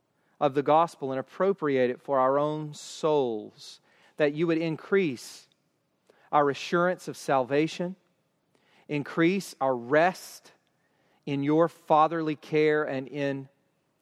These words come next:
our justification before you by Christ, through Christ.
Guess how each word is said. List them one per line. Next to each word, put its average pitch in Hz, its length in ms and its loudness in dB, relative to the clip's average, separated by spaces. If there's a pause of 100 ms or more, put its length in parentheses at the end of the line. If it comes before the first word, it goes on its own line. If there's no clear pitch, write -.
(260)
our 135 140 -2
justification 151 1000 -2
before 135 480 -4 (320)
you 139 280 -4
by 127 160 0
Christ, 139 580 -2 (220)
through 135 160 -8
Christ. 147 480 -2